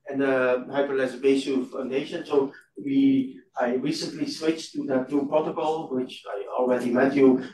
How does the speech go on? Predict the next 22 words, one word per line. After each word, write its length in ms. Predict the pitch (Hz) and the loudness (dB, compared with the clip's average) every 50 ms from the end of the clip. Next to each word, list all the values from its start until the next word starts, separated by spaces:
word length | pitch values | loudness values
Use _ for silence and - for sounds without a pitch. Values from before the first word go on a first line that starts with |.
| - | 0
has 220 | - 135 127 127 127 | 2 2 2 4 2
mentioned. 520 | 127 139 151 151 - 160 156 156 - - | 0 0 0 0 0 -2 -4 -4 -2 0
I, 220 | - - - 107 - - - - - - | 0 0 0 -2 -6 -10 -16 -20 -12 -6
it's 100 | 135 127 | 0 2
also 200 | 139 135 139 139 | 2 2 2 0
something 400 | - 139 135 131 131 135 135 135 127 | -2 -2 -2 0 0 0 0 2 4
that 220 | 123 120 123 - - _ - _ _ _ _ _ - | 2 2 2 0 -10 _ -20 _ _ _ _ _ -10
is 100 | 127 127 | -8 -2
also 320 | 135 139 131 - 139 127 127 - 135 | 0 0 0 0 0 -2 -2 0 0
very 180 | 127 123 120 | 0 0 0
interesting 420 | - - - 190 - - 196 190 190 | -2 -4 -4 -4 -2 0 0 0 0
for 140 | - 170 160 160 165 | 0 0 0 0 0
us. 240 | - - - - - | 0 -4 -10 -14 -16
We 80 | 127 127 | -12 -6
try 140 | 135 139 135 | -4 -2 -2
to 120 | 135 - | -2 -4
see 260 | - - - - - | -8 -8 -6 -6 -4
that 220 | - 127 123 - - - - - _ _ - | -2 -2 -2 -4 -6 -14 -20 -20 _ _ -2
this, 260 | 143 139 139 - - | 0 0 0 0 0
uh, 220 | 151 139 127 120 - | 0 0 0 0 0
Hyperledger 420 | 131 131 - 127 123 123 - - | -2 -2 0 -2 -2 -2 -2 -4
Besu 280 | 127 131 127 123 123 | -2 0 0 0 0